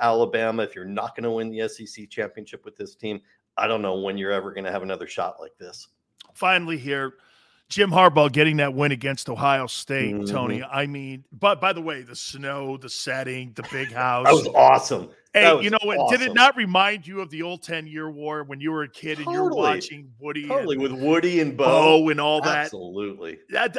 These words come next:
Speaker 2: how big was that win for him?
Speaker 1: It was massive. I, I don't think there's any overstating how big it was, because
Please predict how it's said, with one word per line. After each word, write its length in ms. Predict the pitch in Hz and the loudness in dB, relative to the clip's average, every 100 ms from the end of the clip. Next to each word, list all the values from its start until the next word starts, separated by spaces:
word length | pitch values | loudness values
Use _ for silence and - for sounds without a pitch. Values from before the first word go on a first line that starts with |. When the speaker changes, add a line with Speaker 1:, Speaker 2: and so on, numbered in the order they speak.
| - | -2
Speaker 2:
how 180 | 170 269 | 0 0
big 240 | 208 208 | -2 -6
was 140 | 170 | -6
that 200 | 165 175 | -4 -4
win 180 | 151 156 | -4 -8
for 180 | 135 131 | -8 -14
him? 280 | 127 117 110 _ _ _ _ | -12 -14 -16 _ _ _ _
Speaker 1:
It 80 | 151 | 4
was 160 | 143 127 | 4 2
massive. 440 | 117 117 - 87 - | 2 2 -2 -14 -4
I, 220 | 123 117 | 2 4
I 20 | 127 | 4
don't 160 | 123 | 2
think 160 | 127 117 | -4 -4
there's 240 | 123 104 - | -4 -4 -6
any 300 | 135 135 131 | -4 -2 -2
overstating 1000 | 123 127 123 117 - - 117 120 104 85 | 0 -2 -2 -8 -8 -4 -4 -2 -6 -8
how 240 | 85 104 | -4 -4
big 340 | 95 80 107 104 | -4 -6 -4 -2
it 160 | 92 | -4
was, 420 | 87 117 95 85 - - _ _ | 0 0 0 -2 -10 -20 _ _
because 600 | 117 131 113 110 107 | -10 -2 -2 -2 -6